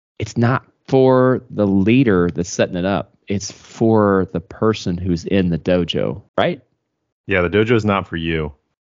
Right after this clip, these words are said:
Speaker 2: Well, we'll talk about that in a second. But the dojo, when you're thinking about someone else's development, trying to help them develop a growth mindset and become the leader you know they can be, it's not really about you.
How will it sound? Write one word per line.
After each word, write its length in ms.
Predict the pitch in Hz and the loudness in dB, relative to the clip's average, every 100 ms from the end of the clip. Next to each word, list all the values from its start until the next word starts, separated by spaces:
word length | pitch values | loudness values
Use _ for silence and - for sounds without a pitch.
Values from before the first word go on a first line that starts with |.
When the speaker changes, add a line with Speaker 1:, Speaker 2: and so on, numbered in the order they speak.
| - | -4
Speaker 2:
Well, 400 | 98 90 78 - _ _ - | 0 0 -2 -10 _ _ -6
we'll 80 | 101 | -2
talk 200 | 104 87 | -2 -2
about 200 | 92 82 | -4 -2
that 80 | 87 | -4
in 80 | |
a 40 | 82 | -4
second. 320 | 90 82 80 | -6 -6 -6
But 120 | 85 | -4
the 60 | 90 | 0
dojo, 440 | 110 110 110 98 - | 0 2 2 0 -2
when 160 | 113 | -2
you're 100 | 123 | -2
thinking 380 | 107 123 - 131 | -2 -4 -2 -2
about 440 | 101 95 90 87 _ | 0 0 0 -4 _
someone 340 | _ 107 104 92 | _ -4 -2 0
else's 360 | 95 95 101 | -2 -2 -8
development, 680 | 92 87 85 82 85 78 78 _ | -6 -4 -4 -4 -6 -6 -8 _
trying 240 | - 104 98 | -6 -4 -4
to 60 | |
help 260 | 92 90 82 | -6 -8 -4
them 400 | 98 104 101 98 | -4 -2 -4 -8
develop 360 | - 90 90 87 | -8 -2 0 -2
a 60 | 80 | -4
growth 300 | 90 82 - | -4 -4 -2
mindset 640 | 82 80 78 - 80 80 - - | -2 -2 -4 -2 -2 -2 -8 -6
and 100 | 92 | -4
become 640 | 90 - 98 92 90 85 - | -4 -2 -2 0 -2 -6 -6
the 80 | 90 | -2
leader 260 | 90 90 | 0 0
you 140 | 87 87 | 0 0
know 160 | 87 | 0
they 140 | 90 85 | 0 -2
can 180 | 85 82 | -2 -2
be, 480 | 107 90 82 80 _ - | 0 0 -2 -6 _ -6
it's 180 | 92 - | -6 -4
not 220 | 139 165 | -4 -2
really 260 | 123 135 92 | 0 2 0
about 440 | 78 95 92 87 | 0 0 0 -2
you. 320 | - 78 78 | -12 -12 -12